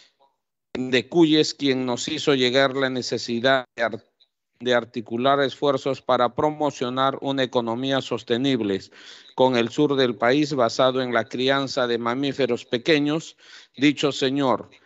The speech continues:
Alberto Gómez Cárdenas, trabaja para el Ministerio de Agricultura, debemos precisar.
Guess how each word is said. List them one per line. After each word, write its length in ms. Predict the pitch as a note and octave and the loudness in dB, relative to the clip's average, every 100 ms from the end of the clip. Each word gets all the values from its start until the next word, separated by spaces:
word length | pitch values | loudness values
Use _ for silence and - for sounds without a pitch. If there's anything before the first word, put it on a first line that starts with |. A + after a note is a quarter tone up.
| _ _ _ | _ _ _
Alberto 520 | B2 B2 C3 C#3 C3+ C3+ | 0 2 2 0 0 -4
Gómez 380 | B2+ C3 B2+ | -4 -4 -6
Cárdenas, 640 | - D3 C#3+ D3+ D#3 D#3 - | -2 0 0 -2 -4 -6 -4
trabaja 540 | B2 A#2+ C3 B2 C3 | -2 2 0 0 -6
para 340 | A#2 A#2+ A#2+ | -2 0 0
el 140 | A#2+ A2+ | -2 -6
Ministerio 580 | A#2 A2+ - C3 B2 B2 | -10 -12 -8 -4 0 2
de 100 | A#2+ | 2
Agricultura, 720 | A2+ A2 G#2 G2 C#3 C3 B2+ | 0 -2 -4 -2 0 4 4
debemos 460 | A#2+ A#2 B2 A#2+ | 4 2 0 -2
precisar. 720 | - A2+ G#2 A2 - G2+ F#2 | -2 -4 -2 -4 0 -2 -2